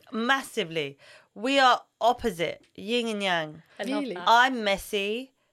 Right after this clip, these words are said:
Speaker 1: He's very meticulous. I'm like, "Right, I need to get this done." I'm scatterbrain. I'll get it done, but I'll get it done messily.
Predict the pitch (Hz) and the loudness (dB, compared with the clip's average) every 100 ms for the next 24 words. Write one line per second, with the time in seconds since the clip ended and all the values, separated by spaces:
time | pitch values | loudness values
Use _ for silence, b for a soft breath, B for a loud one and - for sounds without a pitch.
0 | _ - 190 185 160 - 190 180 180 170 | _ -12 -8 -8 -10 -2 2 2 0 -4
1 | - 180 - 156 156 175 - - B B | -10 -12 -10 -6 -6 -6 -16 -20 B B
2 | B - 202 226 240 262 233 202 196 - | B 0 6 8 6 6 6 6 4 0
3 | - - - 190 170 196 190 185 170 - | -18 -18 -4 0 0 -2 -4 -6 -6 -2
4 | 185 165 180 208 - 208 - 160 156 160 | 0 0 -2 -6 -2 -2 -2 -2 -4 -6
5 | _ - 196 269 262 254 240 160 220 269 | _ -2 0 2 2 4 4 4 -2 -10
6 | _ _ _ - 180 185 196 180 190 170 | _ _ _ -4 -2 0 -2 -2 -2 -2
7 | 170 170 175 165 - 147 139 - | -4 -6 -6 -6 -8 -10 -10 -14